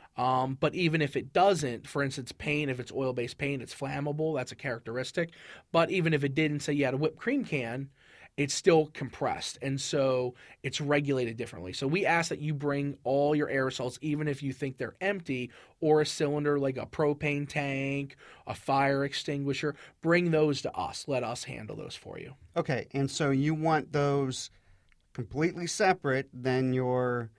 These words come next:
Speaker 2: soda cans, bottles,
Speaker 1: That is
Speaker 2: uh,
Speaker 1: correct.
Speaker 2: jars, uh, plastics and glass. You want the aerosol cans separate.
Speaker 1: They are part of household hazardous waste, so
Speaker 2: Household
Speaker 1: we absolutely
Speaker 2: hazardous
Speaker 1: want
Speaker 2: waste.
Speaker 1: those
Speaker 2: Okay.
Speaker 1: separate.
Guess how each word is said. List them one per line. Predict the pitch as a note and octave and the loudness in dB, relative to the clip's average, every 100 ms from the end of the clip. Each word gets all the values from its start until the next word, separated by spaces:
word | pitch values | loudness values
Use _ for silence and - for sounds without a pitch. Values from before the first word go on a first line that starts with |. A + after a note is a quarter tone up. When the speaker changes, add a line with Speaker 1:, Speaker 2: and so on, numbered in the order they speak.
| _ _ _ | _ _ _
Speaker 2:
soda | - - E3 D#3 | -4 2 2 2
cans, | C#3 D#3 D3 C#3+ C#3 B2+ C3 | -2 0 2 2 0 -2 0
bottles, | C#3 C3+ C#3 C3+ B2+ B2 B2 A#2+ | 6 8 8 6 4 2 -2 0
Speaker 1:
That | B2+ | 2
is | B2+ C3+ | 4 4
Speaker 2:
uh, | B2+ | 4
Speaker 1:
correct. | B2 C3 A#2+ - | 2 2 0 2
Speaker 2:
jars, | C3 B2+ B2 B2 B2 G#2+ - - _ _ _ _ _ | 4 6 4 2 0 -4 -10 -14 _ _ _ _ _
uh, | B2 A#2 A2 G#2+ G2+ G2 _ - | -2 0 0 -2 -6 -12 _ -8
plastics | - A2+ A2+ - - - | 0 2 2 -6 -12 -8
and | B2 | -6
glass. | G#2+ G#2+ G2 G2+ - | -4 -6 -6 -8 -10
You | A2 G2+ | -10 -6
want | G#2+ G2+ - | -6 -6 -8
the | A2 | -8
aerosol | - A#2+ A#2 A2+ G#2+ | -4 -4 -4 -4 -6
cans | - A2 G#2 G#2 F#2+ - - - _ - | -6 -8 -6 -8 -10 -16 -20 -20 _ -20
separate. | - - - C#3 | -14 -10 -4 4
Speaker 1:
They | C#3+ | 6
are | C3+ | 6
part | C3+ D#3 C#3 | 2 0 0
of | A#2 | 0
household | C3+ B2+ - C3 | 0 0 0 -2
hazardous | B2+ A#2+ B2 G#2+ | -2 -4 -6 -10
waste, | G2+ - - | -12 -12 -8
so | A2+ | -4
Speaker 2:
Household | A#2 - B2 | -4 -2 0
Speaker 1:
we | |
absolutely | B2 - C#3+ B2+ A#2 | 0 0 -2 -2 -2
Speaker 2:
hazardous | A#2 | -4
Speaker 1:
want | A2 | -8
Speaker 2:
waste. | A2 | -8
Speaker 1:
those | G2 - - | -10 -8 -10
Speaker 2:
Okay. | G#2+ | -10
Speaker 1:
separate. | - - | -16 -20